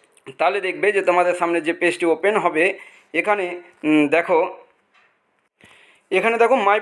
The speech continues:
Preference List বলে এইখানে, আহ, পেজটি ওপেন হয়েছে। এখানে তোমরা, আহ, যেমনভাবে প্রেফারেন্স সাজিয়েছিলে, তোমরা এখানে দেখো, দেখতে পাবে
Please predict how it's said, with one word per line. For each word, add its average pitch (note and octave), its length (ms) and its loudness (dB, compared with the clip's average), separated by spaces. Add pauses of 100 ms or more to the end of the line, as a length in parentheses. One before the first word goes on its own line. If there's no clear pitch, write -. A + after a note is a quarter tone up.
Preference A#3 440 0 (140)
List G#3+ 260 0 (100)
বলে F3+ 340 2
এইখানে, F3+ 640 -2 (280)
আহ, D#3+ 300 2
পেজটি F3+ 280 0
ওপেন F#3+ 340 2
হয়েছে। F#3+ 300 -2 (120)
এখানে G#3+ 520 -2
তোমরা, G3 440 2 (260)
আহ, F#3 160 2
যেমনভাবে G#3+ 500 2
প্রেফারেন্স G3+ 400 2
সাজিয়েছিলে, F3+ 520 0
তোমরা F3 280 2
এখানে F3+ 380 0
দেখো, D#3+ 280 0
দেখতে F#3+ 280 -4
পাবে F3+ 320 0